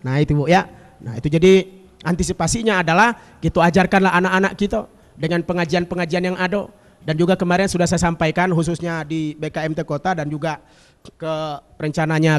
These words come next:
ke pemerintah. Ya, kalau dulu mungkin pernah disusun, eh, apa namanya, eh, kurikulum B K M T, tapi sayangnya cuman fikih. Ya, cuman fikih.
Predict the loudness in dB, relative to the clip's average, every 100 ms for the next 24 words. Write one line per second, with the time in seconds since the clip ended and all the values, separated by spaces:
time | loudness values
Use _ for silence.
0 | 2 2 2 0 -2 -2 0 0 0 -2
1 | -2 _ _ _ 2 2 6 4 8 6
2 | 6 4 2 2 4 4 4 6 4 4
3 | -2 -12 -20 -20 _ -2 2 2 2 0
4 | -4 -6 -2 0 0 0 0 0 -2 -8
5 | _ _ _ _ _ _ _ _ _ _
6 | _ _ -4 0 0 2 4 4 6 6
7 | 4 2 -2 -2 -4 -2 -2 -2 -6 -6
8 | 0 2 2 0 -2 -2 -4 -2 -4 0
9 | -2 -2 _ _ _ _ _ -10 0 2
10 | 2 -2 -20 _ _ _ -8 -6 -6 -6
11 | -4 -4